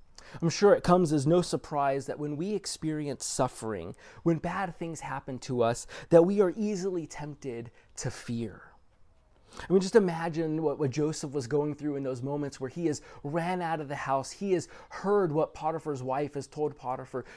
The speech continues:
You can just imagine the worst case scenarios that are running through his head. And in the same way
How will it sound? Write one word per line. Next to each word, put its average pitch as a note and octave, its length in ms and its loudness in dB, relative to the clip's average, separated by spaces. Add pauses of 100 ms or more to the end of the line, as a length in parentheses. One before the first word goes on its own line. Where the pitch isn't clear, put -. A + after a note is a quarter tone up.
(100)
You G#3 100 2
can G3 140 0
just F3+ 160 -4
imagine D#3 560 0
the C3+ 80 0
worst C#3+ 260 -4
case D#3 180 -4
scenarios C3+ 680 -2 (220)
that D3 160 2
are C#3+ 120 2
running D3+ 340 -4
through C#3+ 180 -6
his C3+ 180 -10
head. C#3 300 -4
And C#3 120 0
in C#3 120 0
the C3+ 80 -2
same E3+ 480 -2
way C#3 400 -2